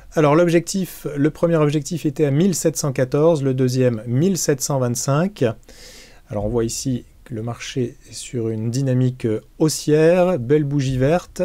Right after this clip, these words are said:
actuellement. Ce que nous allons faire, nous allons placer un ordre limité donc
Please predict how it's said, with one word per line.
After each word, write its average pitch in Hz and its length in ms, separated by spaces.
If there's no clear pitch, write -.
actuellement. 123 720
Ce - 100
que - 80
nous 160 200
allons 151 180
faire, 170 400
nous 147 220
allons 143 280
placer 143 460
un 139 120
ordre 120 320
limité 147 680
donc 107 80